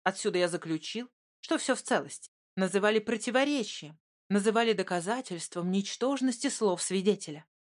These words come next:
Но ведь это заходит за пределы житейской опытности, за пределы здравого рассудка.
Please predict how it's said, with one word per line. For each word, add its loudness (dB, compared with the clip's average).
Но 6
ведь 2
это 2
заходит -2
за -2
пределы 2
житейской 0
опытности, -2
за 2
пределы 2
здравого 2
рассудка. -4